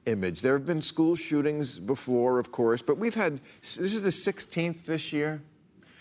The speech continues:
That's the most ever. Um,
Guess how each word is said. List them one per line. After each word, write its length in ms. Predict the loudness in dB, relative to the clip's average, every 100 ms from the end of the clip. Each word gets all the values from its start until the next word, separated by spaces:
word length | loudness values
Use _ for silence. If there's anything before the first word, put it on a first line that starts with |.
| -8
That's 240 | -4 -2 0
the 80 |
most 340 | 2 2 0 0
ever. 440 | 0 2 0 -2 -8 -20 -20 -20 -6 0
Um, 520 | 2 0 -2 -4